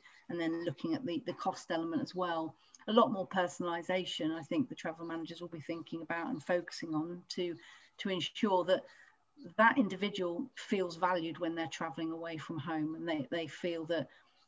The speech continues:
you know, it's not just, as we mentioned earlier, it's not just the cheapest option necessarily, it's the right option.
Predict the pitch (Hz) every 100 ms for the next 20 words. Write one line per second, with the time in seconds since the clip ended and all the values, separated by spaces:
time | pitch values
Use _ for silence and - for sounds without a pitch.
0 | _ 160 160 131 - 180 151 - 170 147
1 | - - 160 165 165 165 - - 180 175
2 | 156 - 175 - - 170 - - - 175
3 | 156 143 208 - 160 160 139 - - 160
4 | 160 - - - 180 165 165 147 - 139
5 | - - 143